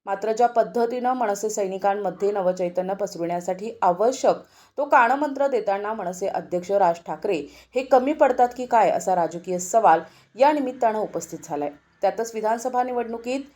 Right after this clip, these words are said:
एकला चलोरेची भूमिका घेणारे राज ठाकरे यांनी अनेक विधानसभा मतदारसंघात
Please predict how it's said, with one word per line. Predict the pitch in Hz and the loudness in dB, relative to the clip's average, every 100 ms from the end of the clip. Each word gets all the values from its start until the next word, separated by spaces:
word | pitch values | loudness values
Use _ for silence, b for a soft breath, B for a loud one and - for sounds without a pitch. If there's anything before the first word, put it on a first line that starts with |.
| b b b | b b b
एकला | 247 247 277 | -4 2 2
चलोरेची | 320 302 262 254 254 262 | 4 4 4 2 0 -6
भूमिका | 233 214 214 214 | -6 -6 2 2
घेणारे | 214 196 196 | 2 -2 0
राज | 202 185 185 | 2 2 0
ठाकरे | 190 180 190 | -12 -8 -2
यांनी | 196 190 196 | -2 -2 -6
अनेक | 175 196 254 | -2 -2 -2
विधानसभा | 262 254 254 254 233 247 | 0 2 2 -2 0 -2
मतदारसंघात | 220 170 180 180 190 180 196 170 | -2 0 2 2 -2 -2 4 2